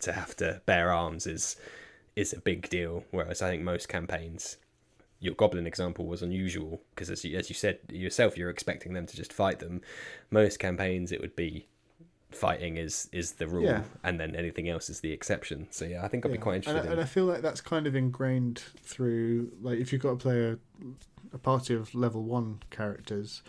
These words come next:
Speaker 2: and they meet in a tavern and you need them to clear out the basement 'cause there's a rat infestation,
Speaker 1: Mm.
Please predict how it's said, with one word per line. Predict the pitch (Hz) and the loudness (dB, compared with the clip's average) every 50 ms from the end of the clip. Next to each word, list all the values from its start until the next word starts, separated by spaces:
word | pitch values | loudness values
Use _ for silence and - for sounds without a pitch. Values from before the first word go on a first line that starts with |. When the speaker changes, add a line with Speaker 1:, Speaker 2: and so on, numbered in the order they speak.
| - - - - - - - | -18 -18 -18 -18 -20 -12 -6
Speaker 2:
and | - 123 110 | -4 -2 0
they | 117 110 110 | 0 0 0
meet | 113 113 110 | 0 0 0
in | - 113 | 0 -2
a | 101 | -2
tavern | - - 120 110 101 107 104 107 107 | 0 0 0 2 2 0 0 -2 -2
and | 104 104 104 107 | -2 -2 -2 0
you | 113 107 | 0 0
need | 113 113 104 - | 0 -2 -2 -2
them | - 104 101 | -4 -4 -4
to | - 110 | -4 -6
clear | - - - 113 110 107 107 | -6 -6 -4 -4 -2 -2 -2
out | 104 107 - - - - | -2 -2 -4 -6 -10 -18
the | - | -4
basement | - 113 110 107 - - - 107 104 104 - _ _ _ | 0 0 0 0 0 -2 -4 -4 -4 -6 -8 _ _ _
'cause | - 117 101 | -6 -4 0
there's | - 104 101 104 | 0 0 0 0
a | 104 | 0
rat | 107 117 110 107 | 0 0 0 -2
infestation, | 107 - 110 101 101 - 98 98 101 - - 104 98 101 110 - - - - - | -2 -2 -2 -2 -2 -2 -4 -6 -6 -8 -10 -10 -10 -10 -12 -14 -16 -18 -8 -2
Speaker 1:
Mm. | 117 113 101 76 | 0 0 2 0